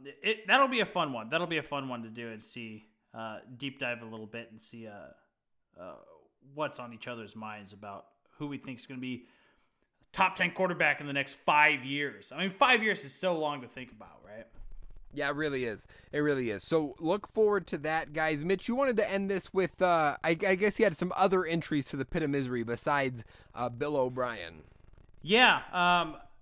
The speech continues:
Speaker 1: I mean, because it's been a while since we started, uh, obviously the Houston Astros make the pit of misery.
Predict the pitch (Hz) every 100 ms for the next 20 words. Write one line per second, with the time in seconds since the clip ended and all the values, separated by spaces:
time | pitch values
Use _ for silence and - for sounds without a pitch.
0 | - - 175 180 165 - - _ 165 175
1 | 196 196 180 - - 190 190 175 170 175
2 | 170 147 160 151 170 160 170 160 139 135
3 | 156 175 170 151 139 175 - 135 131 139
4 | - 160 180 - - _ _ _ _ _
5 | _ _ _ _ _ _ - 120 - -
6 | 135 135 135 147 165 170